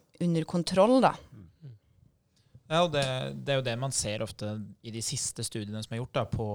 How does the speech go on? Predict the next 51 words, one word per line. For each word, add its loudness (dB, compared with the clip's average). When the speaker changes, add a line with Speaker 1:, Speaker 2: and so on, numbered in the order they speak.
Speaker 2:
på -8
akkurat -8
det -4
med, -6
med -6
bevegelighet -8
og, -10
og -20
det -10
å -8
tøye -2
eller -6
stretche -8
muskelen, -6
da, -2
det -6
er -6
at, -16
ehm, -6
eh, -6
muskulaturen -4
i -6
seg -6
selv -4
blir -6
ikke -10
lengre. -6
Det -8
trodde -8
man -4
faktisk -8
i, -6
i -4
mange -2
år, -2
at, -6
eh, -2
hvis -6
man -4
la -4
en -6
linjal -8
på -18
muskulaturen -8
og, -6
og -12
tøyde -4
over -6
en -6
lengre -8
periode, -8